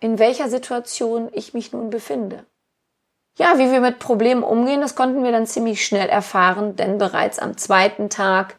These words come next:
gingen wir in eine Übung, die sich Enlightenment Intensive nennt. Sie ging einen Nachmittag, eine Nacht. Wir haben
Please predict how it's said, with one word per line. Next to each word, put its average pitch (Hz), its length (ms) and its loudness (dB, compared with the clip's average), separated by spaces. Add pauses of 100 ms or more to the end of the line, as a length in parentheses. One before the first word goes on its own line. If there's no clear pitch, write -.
gingen 254 460 2
wir 226 320 2
in 214 100 2
eine 208 260 2
Übung, 214 360 -2
die 208 100 -4
sich 202 300 -4
Enlightenment 196 760 -2
Intensive 202 680 -4
nennt. - 380 -14
Sie - 160 2
ging 220 260 4
einen 240 320 4
Nachmittag, 240 800 0
eine 185 340 2
Nacht. 196 540 -4 (180)
Wir 180 220 -4
haben 190 420 -6